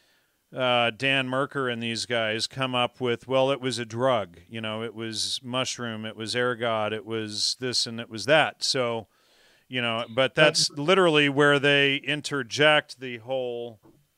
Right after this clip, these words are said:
Speaker 1: uh,
Speaker 2: You go, you, but you go to seminary and they're gonna tell you that, they're going to tell you that the Aristotelian text were all, Europe was deprived,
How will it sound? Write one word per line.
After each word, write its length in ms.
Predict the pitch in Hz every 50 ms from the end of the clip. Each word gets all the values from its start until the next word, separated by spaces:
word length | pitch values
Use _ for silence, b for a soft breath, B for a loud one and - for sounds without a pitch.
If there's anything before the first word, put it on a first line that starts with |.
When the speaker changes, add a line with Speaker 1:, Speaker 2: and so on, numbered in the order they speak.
| _ _ _ _ _
Speaker 1:
uh, 400 | - 117 117 117 113 113 110 110 -
Speaker 2:
You 120 | - -
go, 180 | 214 226 214 185
you, 260 | 190 190 190 190 175
but 180 | 196 190 -
you 60 | 196 180
go 140 | 196 214
to 80 | 220 208
seminary 640 | - - 208 196 202 196 170 143 131 131 131 135
and 120 | 139 143 147
they're 120 | 147 151
gonna 180 | 156 170 170 156
tell 320 | - - 160 160 160 156
you 140 | 151 143 131
that, 260 | 131 135 127 127 - _ _ _ _ _ _ _ _ _ _ _ _ _ - - - _ _ -
they're 140 | 147 160 160
going 280 | 147 180 202 214 226
to 80 | 214 175
tell 320 | 156 - - 180 180 180
you 160 | 180 170 151 135
that 200 | 147 139 135 -
the 140 | 143 -
Aristotelian 800 | 143 143 160 160 156 - - 156 - - 151 151 151 135 131 127 117 - - -
text 440 | - 147 131 110 - - - - -
were 180 | 120 123 127
all, 300 | 135 135 135 143 143 131 _ _ _ _ _ _ _ -
Europe 420 | 135 156 190 202 208 202 202 -
was 180 | 160 156 147 -
deprived, 800 | 151 127 - - - 135 135 131 123 117 110 104 104 101 _